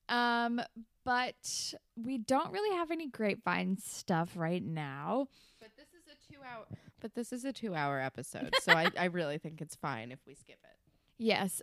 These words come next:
Speaker 1: but if you would like to be featured on a future Grapevine, you can tweet at us at Degrassi Pod.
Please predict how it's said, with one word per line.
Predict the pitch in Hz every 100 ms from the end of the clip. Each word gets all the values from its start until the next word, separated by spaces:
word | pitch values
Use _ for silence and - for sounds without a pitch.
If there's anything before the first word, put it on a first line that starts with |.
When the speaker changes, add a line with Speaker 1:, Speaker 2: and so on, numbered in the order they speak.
| 233
Speaker 1:
but | 294 302
if | - 330
you | 339 359
would | 370 294
like | 330 359 -
to | 320
be | 269 285
featured | - 254 247 233
on | 233
a | 240
future | - 302 269 202
Grapevine, | - 180 - 175 170 180
you | 185
can | - 190
tweet | - - 254 220
at | 185
us | 185 202 - -
at | 185 180 -
Degrassi | 208 196 202 247 247
Pod. | - 175 165 190